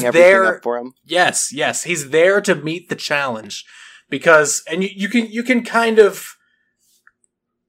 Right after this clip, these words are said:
Speaker 2: see that, um, after a couple scenes with him that he's sick.
Speaker 1: Mm-hmm.
Speaker 2: 'Cause he, he's heavy breathing and he's coughing. You know, maybe he's got
Speaker 1: Yes.
Speaker 2: covid.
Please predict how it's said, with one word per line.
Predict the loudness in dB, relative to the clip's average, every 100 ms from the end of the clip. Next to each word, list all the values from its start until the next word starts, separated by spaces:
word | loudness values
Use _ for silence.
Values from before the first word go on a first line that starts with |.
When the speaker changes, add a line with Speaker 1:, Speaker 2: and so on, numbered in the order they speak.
| _ _
Speaker 2:
see | -6 -2 0 0 2
that, | 2 2 -2
um, | 0 0 0
after | 0 2 4
a | 4
couple | 4 4 4 2
scenes | 2 0 0 0
with | -2
him | -2 -2 -4 -10 _ _ _ -2
that | -2
he's | 0 -2
sick. | -2 0 -2 -6 -20 _ _ _ _ -16
Speaker 1:
Mm-hmm. | -12 -10 -12 -14 _ _
Speaker 2:
'Cause | -4 -2
he, | -2 -4
he's | -6 -8 -6 -6 -8 _ 0
heavy | 2 4 2
breathing | 0 -2 0 0 0 0
and |
he's | -6
coughing. | -6 0 2 2 -2 -6 -6 -16 _ _ _
You | -8
know, | -6
maybe | -6 -8
he's | -4
got | -4 -2
Speaker 1:
Yes. | -2
Speaker 2:
covid. | 0 -2 -4